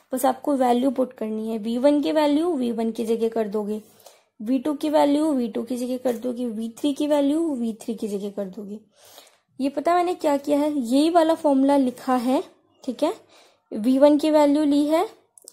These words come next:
यहाँ पे लिख दी है, Plus यही फॉर्मूले में वी टू की value लिख दी है, फिर उसे plus करा है, फिर यहाँ पे वी थ्री लिख दिया है,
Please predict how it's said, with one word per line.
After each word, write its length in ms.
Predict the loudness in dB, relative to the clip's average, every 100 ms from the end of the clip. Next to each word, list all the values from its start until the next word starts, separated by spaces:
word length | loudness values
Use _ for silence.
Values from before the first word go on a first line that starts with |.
| _ -6
यहाँ 260 | -2 -2
पे 140 | 0 -2
लिख 140 | -2
दी 240 | -8 -6
है, 200 | -6 -8 -12 _ _ _ _ _
Plus 400 | 4 4 4 -6 0
यही 280 | 6 6 6
फॉर्मूले 380 | 4 6 4
में 260 | 4 2 0
वी 220 | -2 -2
टू 160 | 0 0
की 100 | 4
value 320 | 4 4 4
लिख 240 | 2 -2 -2
दी 120 | 0
है, 200 | 0 -4 _ -20 -4
फिर 160 | -2
उसे 220 | 0 -2
plus 280 | -2 -2 -4
करा 260 | -6 -6 -4
है, 220 | -6 -8 _ _ _ _ -20 _ -2
फिर 180 | 2 4
यहाँ 200 | 4 2
पे 160 | 2
वी 200 | 0 0
थ्री 200 | -4 -4
लिख 240 | -4 -4 -10
दिया 180 | -10 -10
है, 160 | -12